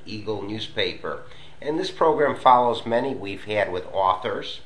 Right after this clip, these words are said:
in the last thirty years, including Morris West, author of Shoes of the Fisherman, General Alexander Haig, who wrote Caveat,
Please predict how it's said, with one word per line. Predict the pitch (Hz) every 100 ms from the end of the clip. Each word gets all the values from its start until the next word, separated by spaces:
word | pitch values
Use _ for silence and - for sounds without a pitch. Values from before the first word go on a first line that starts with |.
| - -
in | 95
the | 92
last | 92 90 -
thirty | 98 90
years, | 85 95 101
including | 92 95 107 101 87 - - -
Morris | - 104 101 95 -
West, | 98 113 - -
author | 90 104 101 101 95
of | 87
Shoes | - 117 110 98
of | 82
the |
Fisherman, | - 117 - 107 110 113 - - - - - -
General | - 113 110 104
Alexander | 104 101 101 101 95 87 85
Haig, | 107 123 123 95
who |
wrote | 92 92 92 -
Caveat, | - 110 117 120 113 117